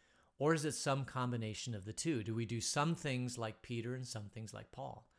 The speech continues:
And that is something that I struggle with, because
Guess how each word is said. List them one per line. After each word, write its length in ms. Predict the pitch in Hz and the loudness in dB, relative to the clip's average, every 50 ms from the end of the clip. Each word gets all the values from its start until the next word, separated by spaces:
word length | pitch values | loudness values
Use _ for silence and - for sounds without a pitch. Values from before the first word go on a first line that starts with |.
| _ _ _ _ _ _ _ _ _ _ _ _ _ _ _ _ - | _ _ _ _ _ _ _ _ _ _ _ _ _ _ _ _ -4
And 340 | - 135 127 123 117 117 110 110 | 0 0 2 2 2 0 2 4
that 320 | 127 139 170 196 208 - - | 8 8 10 8 8 6 2
is 260 | - 139 131 127 123 | 4 4 4 4 4
something 640 | - - 131 120 117 117 - 127 120 120 127 123 110 104 107 | 2 2 2 2 2 0 0 0 0 2 0 -2 -4 -6 -4
that 420 | 113 113 107 104 104 - - - - - | -4 -2 -2 -2 -4 -6 -10 -14 -10 -8
I 100 | 120 110 | -6 -4
struggle 440 | - - - 151 151 147 123 113 98 | -4 -4 0 0 0 2 0 -2 -6
with, 240 | 101 95 92 107 - - - | -6 -10 -14 -16 -18 -14 -8
because 720 | 117 120 120 - - - 131 127 120 117 113 101 - - - | -6 -6 -6 -6 -4 0 0 2 2 0 0 -2 -4 -6 -8